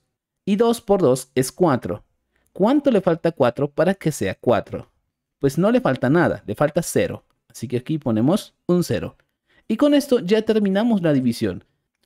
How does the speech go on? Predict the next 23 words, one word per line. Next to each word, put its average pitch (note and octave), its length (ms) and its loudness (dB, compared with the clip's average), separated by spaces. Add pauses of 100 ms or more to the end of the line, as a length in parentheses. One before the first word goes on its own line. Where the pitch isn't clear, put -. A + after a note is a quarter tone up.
Siete C#3+ 380 0
mil F3 240 0
cuatrocientos C3+ 680 0
diecinueve E3 600 0 (420)
dividido E3+ 680 0
entre A2 220 -2
doscientos D#3 460 0
treinta E3 320 0
y G3+ 80 0
uno D3+ 300 0 (340)
es G#3 160 0
igual G#3+ 220 2
a G#3+ 60 2
treinta C3+ 340 2
y G2+ 60 0
dos, - 380 -2 (360)
pero D3+ 240 2
con D3+ 180 2
un A3+ 140 2
residuo D3+ 960 0 (140)
o B2 100 2
un D#3+ 180 2
sobrante F#3+ 720 0